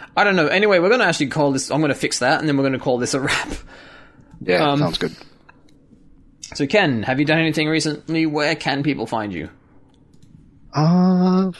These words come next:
Speaker 2: you can find me at Pixel Hunt online. Um, all the stuff that I did recently out of the Steam Next Fest is still on our YouTube channel. There's actually quite a lot of content there. There's not just my,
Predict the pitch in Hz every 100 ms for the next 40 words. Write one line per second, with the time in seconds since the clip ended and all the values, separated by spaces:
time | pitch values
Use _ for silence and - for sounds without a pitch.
0 | 165 147 156 220 247 - 87 - - 104
1 | 95 107 117 117 - 113 104 110 120 135
2 | 139 131 - 120 117 117 113 110 113 -
3 | - - - - - - - - 143 175
4 | 151 - 123 - 92 92 92 90 - 98
5 | 98 87 - - - - - - - -
6 | - 175 185 - - 92 92 92 95 -
7 | - 104 95 92 90 - 85 85 - -
8 | 123 - - 95 - - - - 113 104
9 | 98 92 98 98 101 110 117 - 123 139
10 | 139 104 92 - 95 - 82 92 104 104
11 | 104 - 113 113 113 113 117 120 123 101
12 | 117 - - -